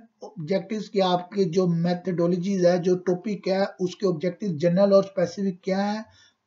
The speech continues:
उसके बाद आपने teaching method use करते हुए procreate teaching method उसे deliver करना है, जो आपका content होगा curriculum का।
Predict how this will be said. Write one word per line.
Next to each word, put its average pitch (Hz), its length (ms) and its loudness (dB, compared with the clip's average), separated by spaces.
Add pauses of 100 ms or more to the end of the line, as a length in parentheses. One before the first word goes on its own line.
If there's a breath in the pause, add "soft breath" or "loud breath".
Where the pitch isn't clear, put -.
(140)
उसके 202 300 2
बाद 214 280 6
आपने 196 460 4 (580)
teaching 196 360 0 (200)
method 180 500 2 (120)
use 190 340 -2
करते 190 300 0
हुए 190 320 4
procreate 196 840 0 (640 soft breath)
teaching 202 320 0
method 196 340 2
उसे 180 220 0
deliver 170 380 0
करना 190 300 2
है, 202 200 0
जो 185 180 2
आपका 175 340 4 (120)
content 190 480 0
होगा 185 280 4
curriculum 180 460 0
का। 202 120 -2